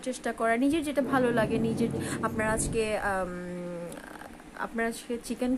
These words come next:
ইচ্ছা করছে, আপনি chicken খাচ্ছেন, আপনার কালকে ডাল ভাত খেতে ইচ্ছে করছে, আপনি ডাল ভাত, আহ, like নিজের মতো, একদম নিজের মনের ইচ্ছার মতো চলাটাই better ওই মোমেন্টটাতে। আর আপনার আজকে লাল পড়তে ইচ্ছে করলে লাল পরলেন, কালকে কালো পড়তে ইচ্ছে করলেও কালো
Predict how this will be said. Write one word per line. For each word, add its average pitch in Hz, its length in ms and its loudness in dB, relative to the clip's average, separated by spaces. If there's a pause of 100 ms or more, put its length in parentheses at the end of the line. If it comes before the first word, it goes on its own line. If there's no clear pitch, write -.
ইচ্ছা 277 200 -2
করছে, 285 300 0
আপনি 262 180 -2
chicken 247 320 -2
খাচ্ছেন, 285 320 -2
আপনার 214 280 -4
কালকে 214 320 -2
ডাল 180 280 0
ভাত 233 260 -4
খেতে 269 140 -2
ইচ্ছে 254 180 -6
করছে, 285 200 -6
আপনি 269 160 -6
ডাল 220 120 0
ভাত, 226 100 -6 (360)
আহ, 226 300 2
like 277 180 4
নিজের 330 460 4
মতো, 226 260 4
একদম 196 260 2
নিজের 269 500 4
মনের 262 460 2
ইচ্ছার 294 440 -2
মতো 277 220 -2
চলাটাই 202 440 0 (100)
better 175 260 -2 (160)
ওই 247 140 4
মোমেন্টটাতে। 165 680 -4 (460)
আর 196 500 2 (100)
আপনার 254 260 2
আজকে 277 180 0
লাল 233 320 6
পড়তে 269 220 -2
ইচ্ছে 277 200 -4
করলে 403 280 4
লাল 190 360 2
পরলেন, 170 340 -2
কালকে 254 240 0
কালো 240 340 2
পড়তে 285 220 -2
ইচ্ছে 311 200 -4
করলেও 427 300 4
কালো 185 320 2